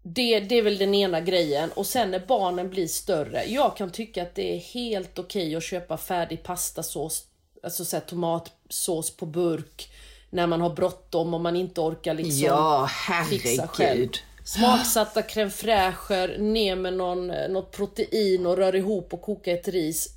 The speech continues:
Speaker 1: Superbra, det funkar absolut när man är stressad.
Speaker 2: Mm. Alltså, jag tänker, när man var trött småbarnsmamma, då var det ju väldigt mycket pasta.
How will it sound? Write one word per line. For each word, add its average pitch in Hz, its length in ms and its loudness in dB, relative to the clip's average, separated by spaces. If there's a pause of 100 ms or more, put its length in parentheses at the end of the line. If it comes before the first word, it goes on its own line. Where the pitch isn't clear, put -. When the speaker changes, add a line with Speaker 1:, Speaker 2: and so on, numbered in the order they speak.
(200)
Speaker 1:
Superbra, 160 880 -2
det 180 100 -4
funkar 233 580 -2
absolut 220 840 -2
när 170 100 -4
man 185 140 -2
är 175 100 -2
stressad. - 640 -6 (640)
Speaker 2:
Mm. 175 500 2 (440)
Alltså, 226 160 4
jag 226 280 4
tänker, 233 300 2
när 208 120 4
man 233 180 4
var 214 140 4
trött 285 340 -2
småbarnsmamma, 139 840 0 (100)
då 190 380 4
var 180 220 4
det 151 100 2
ju 143 200 4
väldigt 156 420 0
mycket 139 260 -2
pasta. - 560 -4